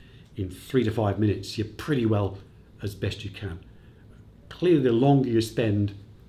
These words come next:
potentially the more accurate the measurement. But I think focusing the measurements on the areas that you're really interested in is important. And I forgot to mention, if it finds a point that's slightly abnormal, it not only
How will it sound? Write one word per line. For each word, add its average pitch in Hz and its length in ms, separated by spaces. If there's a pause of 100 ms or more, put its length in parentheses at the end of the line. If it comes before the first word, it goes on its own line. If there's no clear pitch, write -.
(280)
potentially 110 540
the 92 60
more 98 220
accurate 98 280
the - 80
measurement. 98 440 (400)
But 117 120
I 113 40
think 156 340 (420)
focusing - 840
the 92 60
measurements 98 540 (340)
on 107 100
the 107 220
areas 135 380
that 107 140
you're 104 120
really 101 320
interested 110 480
in 90 180 (420)
is 104 120
important. 101 520 (460)
And 107 100
I 107 60
forgot 156 180
to 117 60
mention, 123 460 (540)
if - 100
it 147 100
finds 175 400
a 135 60
point 156 420
that's - 360 (180)
slightly 139 480
abnormal, 110 580 (500)
it 131 140
not 160 280
only 156 340